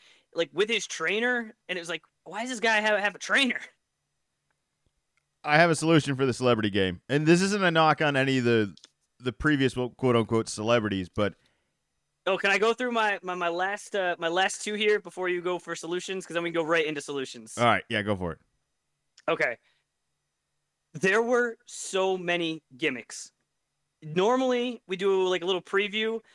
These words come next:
Speaker 1: but we're just getting farther and farther away from it, and I read ahead of time. And so you have, there's the Ruffles line, which is a four-point line. Okay, cool. They did it last year and this year. They did the, the crunch time. And during crunch time, for those two minutes,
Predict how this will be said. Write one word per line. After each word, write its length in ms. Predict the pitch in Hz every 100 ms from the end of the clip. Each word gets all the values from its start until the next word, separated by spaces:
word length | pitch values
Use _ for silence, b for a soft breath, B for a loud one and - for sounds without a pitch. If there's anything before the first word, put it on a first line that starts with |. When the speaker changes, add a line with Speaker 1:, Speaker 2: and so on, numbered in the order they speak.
| b b
Speaker 1:
but 80 | 165
we're 60 |
just 140 | 180 190
getting 160 | 214
farther 300 | 165 185 185
and 80 | 180
farther 180 | 180 180
away 160 | 165 170
from 160 | 180
it, 160 | 175 175
and 100 | 160
I 80 | 147
read 360 | 147 135 170 196
ahead 180 | 165 180
of 80 | 196
time. 460 | 196 190 190 185 - _ _ _ _ _ _ -
And 120 | 147
so 300 | 165 151 139 b b b
you 140 | - 165
have, 320 | 190 143 127 -
there's 180 | 151 143
the 220 | 147 143 143
Ruffles 420 | 175 208 165 143
line, 240 | 139 120 110
which 160 | -
is 80 | 135
a 60 | 139
four-point 500 | 160 160 160 202 165
line. 240 | 135 113 _ -
Okay, 240 | 180 156 -
cool. 280 | 165 117 b b b
They 220 | - 156 143
did 160 | 165
it 120 | 175
last 280 | 170 180 180
year 220 | 180 170
and 260 | 165 160 156
this 200 | 170 -
year. 260 | 170 165 160 b _
They 80 | 160
did 240 | 160 156
the, 140 | 147 143
the 80 | 139
crunch 360 | - 202 190
time. 300 | - 135 110 _
And 160 | 139 135
during 260 | 170 202 196
crunch 300 | 220 208 -
time, 240 | 180 151
for 120 | 139
those 220 | 147 160 -
two 180 | 226
minutes, 500 | 220 220 175 - -